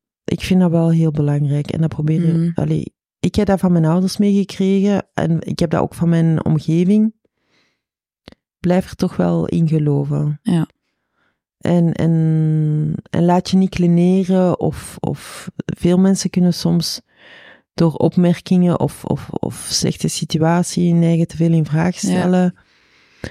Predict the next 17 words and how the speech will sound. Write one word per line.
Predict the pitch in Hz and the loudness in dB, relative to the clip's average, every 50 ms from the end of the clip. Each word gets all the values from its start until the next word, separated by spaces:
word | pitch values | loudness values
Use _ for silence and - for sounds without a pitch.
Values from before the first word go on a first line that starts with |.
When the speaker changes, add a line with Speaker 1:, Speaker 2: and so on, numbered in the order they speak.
| - _ - | -12 _ -2
Speaker 1:
Natuurlijk | 156 156 - - 170 175 180 175 | 0 0 0 0 0 2 4 4
moet | 175 165 - | 2 2 0
je | - 143 | -2 -4
ook | - - - | -2 -2 -2
niet | 160 160 | 0 0
het | 156 - | 0 2
andere | 160 156 156 151 151 | 2 2 2 2 2
extreem | 147 - - - - - 151 151 151 | 0 -2 -4 -6 -2 0 0 0 0
zijn, | 147 139 147 147 147 147 | 0 0 0 0 2 2
hè. | 160 175 185 - - | 2 0 0 -2 -2
En | - 170 175 | 0 2 2
blijf | 185 190 196 - | 4 2 2 0
jezelf, | - 151 143 - 131 131 139 139 - - | -2 -2 -2 -2 -2 -2 -2 -4 -6 -4
heel | 180 180 | -2 0
Speaker 2:
Ja. | 175 165 | 2 2
Speaker 1:
belangrijk. | 160 160 151 151 151 151 147 147 147 147 - - - _ - | 2 2 2 2 0 0 0 0 -2 -4 -6 -12 -20 _ -4
Speaker 2:
Ja, | - 170 160 151 - | 0 0 0 0 0